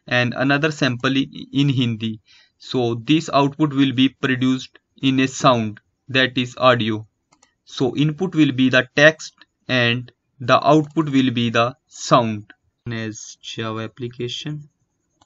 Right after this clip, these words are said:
And now we will see its output.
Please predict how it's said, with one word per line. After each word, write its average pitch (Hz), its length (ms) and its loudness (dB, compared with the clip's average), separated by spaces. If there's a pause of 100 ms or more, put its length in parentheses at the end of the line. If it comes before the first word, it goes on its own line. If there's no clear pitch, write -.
(760)
And 107 400 -6 (840)
now 117 220 -6
we 113 220 -6
will 110 160 -8 (100)
see - 360 -12
its 120 300 -12
output. 113 440 -12